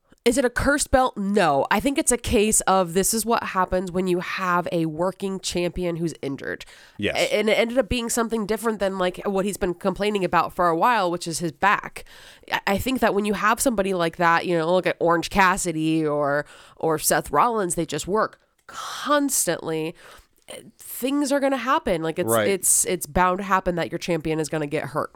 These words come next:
Speaker 2: Right, right.
Speaker 1: So I think for me, I'm gonna have to, in my mind, shift away that anybody that's going to win the men's Royal Rumble is going to cash,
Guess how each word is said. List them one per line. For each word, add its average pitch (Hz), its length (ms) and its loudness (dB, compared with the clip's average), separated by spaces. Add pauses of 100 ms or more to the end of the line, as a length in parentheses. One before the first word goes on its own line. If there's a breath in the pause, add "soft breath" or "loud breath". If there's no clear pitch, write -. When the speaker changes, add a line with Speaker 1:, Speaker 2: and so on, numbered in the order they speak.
(120)
Speaker 2:
Right, 101 360 0
right. 98 320 -2
Speaker 1:
So 156 640 4
I 202 160 2
think 247 340 -2
for 277 340 0
me, 208 380 0 (420 loud breath)
I'm 196 160 -2
gonna 202 220 0
have 190 220 2
to, 196 220 2
in 190 160 2
my 190 180 4
mind, 180 440 0
shift - 380 -2
away 185 380 2
that 170 260 2
anybody 185 560 2
that's 180 240 -2
going 180 300 0
to 175 100 0
win 170 600 0
the 175 100 -2
men's 170 320 -2
Royal 160 280 2
Rumble 175 380 2
is 160 80 -2
going 170 180 0
to 175 60 -2
cash, - 360 -4